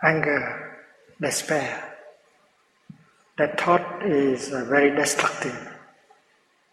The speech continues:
It does not help with the healing at all. It begins to harm our body, our mind, and harm the world. So we should learn how to produce a thought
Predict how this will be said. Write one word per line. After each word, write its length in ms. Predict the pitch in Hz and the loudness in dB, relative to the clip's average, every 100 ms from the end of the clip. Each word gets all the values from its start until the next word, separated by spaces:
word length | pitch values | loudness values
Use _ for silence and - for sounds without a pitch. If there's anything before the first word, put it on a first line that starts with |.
| _ _ _ _ _ _ - | _ _ _ _ _ _ -8
It 80 | 147 | 0
does 240 | 147 147 | 0 0
not 160 | 151 - | -2 -2
help 280 | - 151 - | 0 -2 -2
with 100 | 127 | -4
the 100 | 127 | 2
healing 480 | 156 147 135 127 | 4 4 2 -2
at 160 | - - | -4 0
all. 640 | 139 143 - - - - - - - - - - - _ _ _ _ _ _ _ _ _ - | 2 0 -4 -10 -14 -16 -18 -20 -20 -20 -20 -20 -20 _ _ _ _ _ _ _ _ _ -14
It 100 | 165 | -2
begins 380 | 143 139 143 143 | 2 4 4 2
to 100 | 131 | 0
harm 440 | 123 135 151 151 | 0 2 2 2
our 200 | 160 135 | 2 0
body, 460 | 131 135 139 143 139 | 0 2 2 2 2
our 140 | 143 | 2
mind, 480 | 127 127 131 135 139 143 156 | 0 -2 -2 -4 -6 -8 -8
and 100 | 127 | -4
harm 320 | 143 139 135 | -2 -2 -2
the 80 | 131 | -2
world. 360 | 123 135 127 - - - _ - _ _ _ _ - _ _ _ _ _ _ - - - - | -2 -4 -10 -14 -20 -20 _ -20 _ _ _ _ -20 _ _ _ _ _ _ -18 -16 -16 -16
So 180 | - 156 | -2 2
we 60 | 147 | 4
should 200 | - 156 | 4 2
learn 300 | 143 156 156 | 4 6 4
how 220 | - 156 | 2 0
to 120 | 156 - | 0 2
produce 440 | 160 131 147 139 | 4 6 4 4
a 60 | 143 | 0
thought 500 | - - 165 - | 0 -2 -2 -4